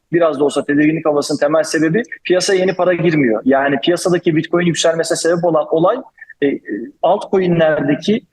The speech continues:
satışlar neticesinde artan paranın Bitcoin'e kayması. Yani piyasadaki Bitcoin dominasyonu artıyor. Şimdi bir milyar dolar, bir trilyon dolar civarında bir genel market büyüklüğü var. Bu üç trilyon dolardı, e, büyük boğa piyasasını yaşadığımız dönemde. Piyasa şu an geri çekildi. Yaklaşık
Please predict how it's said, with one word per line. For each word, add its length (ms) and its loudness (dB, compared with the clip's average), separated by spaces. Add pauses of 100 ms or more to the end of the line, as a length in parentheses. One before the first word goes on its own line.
(140)
satışlar 500 -4
neticesinde 560 2
artan 400 0
paranın 320 0
Bitcoin'e 400 0
kayması. 360 -2
Yani 180 0 (240)
piyasadaki 540 0
Bitcoin 320 0
dominasyonu 500 0
artıyor. 320 0 (260)
Şimdi 240 0
bir 220 2
milyar 320 2
dolar, 240 0 (220)
bir 260 0
trilyon 400 2
dolar 240 2
civarında 480 0
bir 140 -2 (300)
genel 300 0 (160)
market 380 -4
büyüklüğü 360 2
var. 120 0 (460)
Bu 360 2
üç 260 -2
trilyon 300 2
dolardı, 360 0 (260)
e, 260 -4
büyük 200 4 (220)
boğa 240 2
piyasasını 420 -2
yaşadığımız 440 0
dönemde. 400 0
Piyasa 260 -2
şu 140 0
an 120 2
geri 180 2
çekildi. 380 0
Yaklaşık 400 0